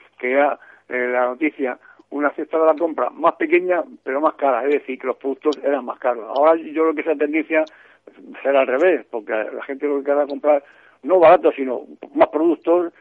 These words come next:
y de, y de consumo, eh, de, de consumo diario,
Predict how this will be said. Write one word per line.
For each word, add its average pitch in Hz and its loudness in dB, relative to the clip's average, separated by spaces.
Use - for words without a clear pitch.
y 123 -6
de, 123 -2
y 131 -2
de 127 -4
consumo, 131 -2
eh, - -14
de, 120 -8
de 123 -12
consumo 151 -6
diario, 156 2